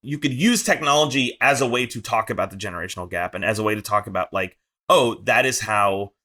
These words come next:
somebody younger than me communicates with their friends. And it's alien to me, but also if I want to communicate with my nephew, I have to send him memes and stuff." <laughs> Um, you know, 'cause that's how he talks to his friends. Um,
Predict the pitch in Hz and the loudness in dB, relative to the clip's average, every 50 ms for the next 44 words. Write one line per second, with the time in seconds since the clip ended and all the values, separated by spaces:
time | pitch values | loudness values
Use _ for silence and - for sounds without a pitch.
0 | _ _ _ - - 131 120 117 117 113 110 120 165 208 202 175 175 151 151 135 | _ _ _ -4 -2 0 0 0 0 0 0 2 2 2 2 2 2 2 2 0
1 | 135 127 117 - 135 131 147 160 147 - 131 113 107 - 113 104 107 104 - - | -2 -2 -4 -6 -6 -4 0 0 0 0 0 -2 -4 -4 -4 -4 -4 -4 -2 0
2 | 160 160 135 117 113 107 107 104 107 - - - _ _ _ _ _ _ _ 120 | 2 2 2 2 0 -2 -4 -6 -6 -8 -8 -10 _ _ _ _ _ _ _ 2
3 | 123 120 113 - - 135 127 - - - 123 143 160 180 175 160 147 139 135 127 | 2 2 2 0 -2 -2 -2 -4 -6 -2 2 2 4 4 4 2 2 0 -2 -2
4 | - - 127 123 143 160 156 139 127 110 110 113 - - _ 110 123 143 139 - | -4 -4 -4 -2 -2 0 0 0 0 0 -2 -4 -4 -4 _ 0 0 2 2 0
5 | 143 120 - - 123 - 117 117 113 107 95 104 123 147 143 - 147 - - 123 | 0 0 0 -2 -2 0 2 0 0 0 0 0 0 0 0 -2 -6 -4 -4 -4
6 | 110 110 110 107 - 110 107 - - 107 - 98 95 98 98 95 98 98 - 104 | -4 -4 -4 -6 -4 -6 -6 -6 -4 -8 -6 -4 -6 -4 -2 -4 -6 -6 -6 -6
7 | 104 107 104 - - - 107 104 104 - 104 - - - - 117 113 107 - - | -4 -2 -2 -2 0 0 0 0 0 -4 -4 -6 -6 -8 -8 -6 -6 -4 -2 0
8 | - 113 117 113 123 123 113 117 117 131 139 135 117 - 110 107 110 - - - | 0 0 0 0 -2 -2 -2 0 0 0 0 0 -2 -2 -4 -2 -4 -2 -2 -2
9 | - - - - 214 - - - - - - 285 - - - 262 - - - - | -2 -2 -2 -2 -2 -2 0 0 -2 2 2 2 2 2 0 0 0 0 -4 0
10 | 208 202 - - 160 160 156 147 147 156 - 156 147 135 117 120 131 127 - 151 | 0 0 0 2 2 2 4 2 0 -2 -2 0 2 4 4 4 2 2 0 -4
11 | 123 104 113 104 117 117 - - 113 117 123 127 127 120 - 117 101 107 117 - | -2 2 2 2 2 0 0 0 0 0 0 0 -2 -4 -2 -2 -2 -2 -2 -2
12 | - - 131 135 151 143 - - 135 156 175 139 107 107 104 101 98 - - 104 | -4 -4 -2 0 0 -2 -2 0 2 4 4 4 2 0 -4 -4 -6 -6 -2 0
13 | 110 113 110 107 101 98 - | 2 2 2 0 -2 -8 -12